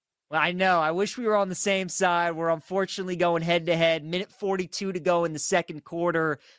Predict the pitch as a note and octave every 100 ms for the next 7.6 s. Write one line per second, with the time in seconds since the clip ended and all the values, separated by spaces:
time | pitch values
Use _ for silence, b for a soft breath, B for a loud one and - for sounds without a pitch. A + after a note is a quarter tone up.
0 | _ F#3 A#3 B3 A#3 A3+ F#3+ A3+ G3 F#3+
1 | G3 F3+ - G3 F#3+ - E3 D3+ D3+ D#3+
2 | E3+ E3+ - C#3+ - E3+ D#3+ D3 b b
3 | _ D#3+ D3+ - - G3+ G3 D#3+ D3+ C#3
4 | B2+ A#2 _ _ D3+ D3 - D3+ C#3 -
5 | G#3 G#3 A3 E4 D4+ A#3 G#3+ A#3 B3 -
6 | F#3+ E3 C3 F#3 F#3+ E3+ D#3 C#3 - _
7 | _ _ _ E3 F#3+